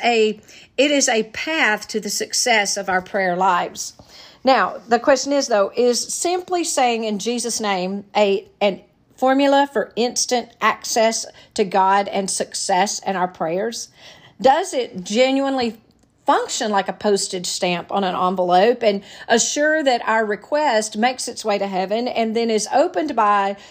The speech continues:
God, who is eager to deliver exactly what we've asked for, as if he is, um, personified by Santa Claus in the North Pole? Does God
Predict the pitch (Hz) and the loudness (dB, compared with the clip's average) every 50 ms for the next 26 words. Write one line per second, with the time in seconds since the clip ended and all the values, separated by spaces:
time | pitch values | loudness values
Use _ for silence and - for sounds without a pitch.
0 | - - 208 190 233 208 196 185 185 190 202 208 214 - - - _ - 262 262 | -12 -10 -2 2 4 4 4 4 2 0 -2 -4 -6 -14 -20 -8 _ 0 0 2
1 | 254 240 - 233 226 226 - - 254 311 339 320 302 277 262 - 269 226 247 240 | 0 2 2 2 0 2 0 2 2 2 2 2 2 0 0 -2 -2 -2 0 2
2 | 240 226 220 226 233 - 196 - 185 175 160 - - 240 247 269 269 - 262 254 | 2 2 0 0 0 -2 -2 -2 -2 -6 -8 -2 0 2 2 2 0 0 -2 -2
3 | 254 233 233 - 208 214 214 214 202 196 190 - - - 180 160 160 170 180 180 | 0 0 0 0 0 0 0 0 0 0 -2 -4 -8 -8 -6 -4 -2 -2 -2 -4
4 | 180 180 _ _ _ _ - 214 220 208 214 226 226 233 220 226 - 220 233 220 | -6 -10 _ _ _ _ 0 2 2 2 2 2 0 0 0 -2 -4 0 2 2
5 | 220 220 214 202 208 - _ _ _ _ _ - 226 226 208 208 202 185 - - | 2 2 0 -2 -4 -10 _ _ _ _ _ 2 4 4 4 4 2 0 -2 -6
6 | - - 196 196 180 185 180 180 180 180 180 - _ _ _ - - _ _ - | 0 2 4 4 4 4 2 0 -2 -4 -6 -10 _ _ _ -20 -20 _ _ 2
7 | 240 214 - - 262 254 269 262 254 - 226 208 208 196 196 185 190 - - 240 | 2 2 4 4 4 4 4 2 0 2 2 2 2 4 2 2 2 0 0 -2
8 | 240 240 220 214 - 185 175 170 170 170 196 185 180 175 180 175 180 185 180 - | 0 0 -2 -4 -2 -2 -2 0 -2 -2 -4 -4 -4 -4 -4 -4 -4 -6 -8 -8
9 | - - 202 - - - - 190 180 _ _ _ _ _ _ _ _ _ _ _ | -8 -6 -4 -4 -4 -6 -8 -10 -14 _ _ _ _ _ _ _ _ _ _ _
10 | _ _ _ _ _ _ _ _ _ _ _ _ _ _ _ _ _ _ _ _ | _ _ _ _ _ _ _ _ _ _ _ _ _ _ _ _ _ _ _ _
11 | _ _ _ _ 196 190 262 269 294 320 349 339 - - 247 208 196 196 190 185 | _ _ _ _ 0 4 4 6 6 4 2 0 -2 -2 0 2 2 2 2 0
12 | 185 190 190 185 | 0 -2 -4 -10